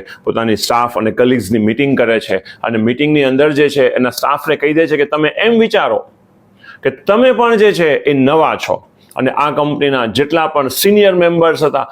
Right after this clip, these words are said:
બધાએ એક પછી એક અલગ અલગ રીઝનથી જે છે આ કંપનીને છોડી દીધી છે. હવે આ કંપનીની જવાબદારી જે છે એ આપણા ઉપર છે. તો હવે આપણે જે છે એ શું કરશું?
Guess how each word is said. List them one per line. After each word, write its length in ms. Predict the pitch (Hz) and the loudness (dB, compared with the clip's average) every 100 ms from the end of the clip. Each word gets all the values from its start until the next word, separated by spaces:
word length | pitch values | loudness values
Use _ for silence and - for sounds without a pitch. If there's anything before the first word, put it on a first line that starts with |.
| - 151 | -12 -2
બધાએ 600 | 143 135 151 143 120 110 - | -2 0 0 0 -2 -4 -8
એક 280 | - 160 160 | -4 -2 -2
પછી 260 | 156 143 147 | -2 0 2
એક 320 | 143 139 - - _ | 2 0 -4 -20 _
અલગ 340 | 180 208 214 196 | 2 4 4 4
અલગ 260 | 196 180 | 4 2
રીઝનથી 560 | 160 147 165 165 160 170 | 2 2 2 2 2 2
જે 160 | 160 | 2
છે 180 | 151 147 120 - - | 2 0 0 -4 -6
આ 80 | 127 | -4
કંપનીને 520 | 147 156 143 156 131 | -2 -2 0 0 0
છોડી 340 | - 151 139 | -2 -2 0
દીધી 280 | 107 101 92 | 0 -2 -4
છે. 160 | - - - _ _ _ - - | -6 -10 -20 _ _ _ -20 -8
હવે 480 | 127 156 214 220 180 - - | -2 2 2 2 -2 -8 -6
આ 100 | 135 | -4
કંપનીની 540 | - 160 165 175 165 | -2 -2 0 2 2
જવાબદારી 640 | 139 131 135 123 135 147 170 | 2 2 0 0 0 2 2
જે 160 | 147 | 2
છે 180 | 143 123 107 - - | 2 0 -2 -4 -6
એ 240 | 127 110 - - | -2 -2 -4 -4
આપણા 260 | 123 139 | -2 0
ઉપર 340 | 120 107 98 98 | 0 0 0 -2
છે. 160 | - - _ _ _ _ _ _ _ - _ | -4 -8 _ _ _ _ _ _ _ -20 _
તો 80 | 113 | -6
હવે 300 | 95 120 135 98 - _ - | -2 2 2 0 -8 _ -6
આપણે 320 | 120 147 175 | -2 0 0
જે 140 | 170 | 0
છે 180 | 143 147 123 - - | 0 0 -2 -6 -6
એ 80 | |
શું 300 | 143 - 269 | -2 0 2
કરશું? 440 | 226 175 - 98 | 2 0 -2 -8